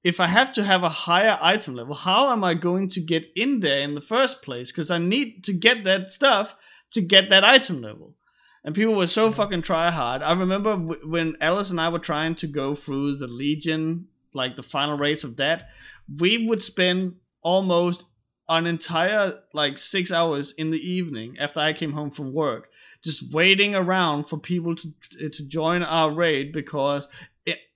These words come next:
Speaker 1: if we died once, people would fucking leave. People, uh, were so fucking toxic, and that's just because, like, they,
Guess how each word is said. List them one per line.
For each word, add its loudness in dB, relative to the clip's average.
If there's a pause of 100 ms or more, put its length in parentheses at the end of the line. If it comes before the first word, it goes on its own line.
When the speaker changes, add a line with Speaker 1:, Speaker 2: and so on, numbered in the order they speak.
Speaker 1:
if 4 (100)
we 0
died 0
once, -4
people -6
would -8
fucking -6
leave. -10 (1000)
People, 0
uh, 2
were 0
so -2
fucking -4
toxic, -4
and -6
that's -4
just -4
because, -2
like, -4
they, -2